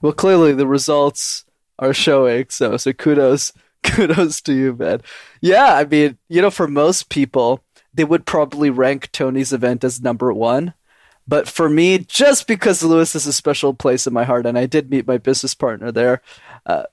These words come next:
Tony's a close, close, close second. So let's leave it at that.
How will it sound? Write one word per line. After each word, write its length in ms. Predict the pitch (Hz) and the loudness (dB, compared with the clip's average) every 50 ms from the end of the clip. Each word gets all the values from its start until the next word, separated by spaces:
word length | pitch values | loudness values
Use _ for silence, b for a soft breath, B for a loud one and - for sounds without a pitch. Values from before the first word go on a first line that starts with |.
| _ - | _ -4
Tony's 340 | - 190 170 160 156 147 143 | -2 0 2 2 0 0 0
a 80 | 139 | -4
close, 500 | - - - - 139 135 135 131 131 - | -4 -4 -4 -2 0 2 2 2 0 -2
close, 380 | - - - 127 123 123 - - | -6 -6 -2 0 0 0 0 -4
close 380 | - - - 120 113 117 113 | -10 -4 -2 0 0 0 -2
second. 560 | - - - 123 117 117 - 120 104 117 - B B B B B B - | -4 -4 -4 -4 -6 -6 -8 -8 -10 -10 -12 B B B B B B -8
So 160 | - 147 135 | -4 0 0
let's 220 | 135 139 - - - | 0 0 0 0 0
leave 180 | 143 135 123 | 0 2 2
it 80 | 127 123 | 2 2
at 180 | 113 113 - | 0 0 0
that. 240 | - 117 113 107 _ | 0 0 0 0 _